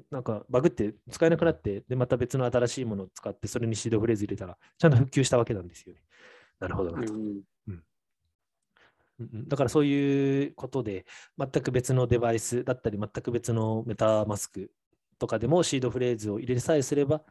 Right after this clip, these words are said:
Speaker 1: もう全部復旧ができるっていうことなので、まあ、誰にでもそのシードフレーズが渡っちゃえば、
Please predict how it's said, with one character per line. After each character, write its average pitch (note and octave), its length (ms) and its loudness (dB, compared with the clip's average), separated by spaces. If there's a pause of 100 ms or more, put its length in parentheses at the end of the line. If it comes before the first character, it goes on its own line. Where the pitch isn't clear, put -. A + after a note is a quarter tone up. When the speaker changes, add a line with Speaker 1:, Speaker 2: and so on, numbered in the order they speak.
(160)
Speaker 1:
も D#3+ 80 0
う D3 60 2
全 C#3 140 0
部 G#2 60 -10
復 A2 140 -12
旧 G#2 140 -4
が G2 80 -4
で F#2+ 100 -6
き - 100 -10
る - 80 -10
っ - 340 -20
て G#2+ 80 -4
い F#2+ 60 0
う F2+ 40 -4
こ F#2+ 120 -8
と G2+ 120 -6
な F2+ 100 -8
の E2 80 -10
で、 - 160 -20
ま C#3 100 2
あ、 G#2+ 260 -2
誰 A#2 180 2
に A#2 80 -2
で B2+ 80 0
も D3 160 -10 (560)
そ B2 160 -6
の G#2+ 60 -6
シ A#2+ 120 -6
ー A2+ 60 0
ド G#2+ 80 0
フ F#2+ 80 -4
レ A2+ 80 2
ー G#2+ 40 2
ズ F#2 460 -6
が F#2 220 -6 (600)
渡 - 180 0
っ F2+ 80 2
ち - 120 2
ゃ E3 40 10
え E3 60 10
ば、 - 180 0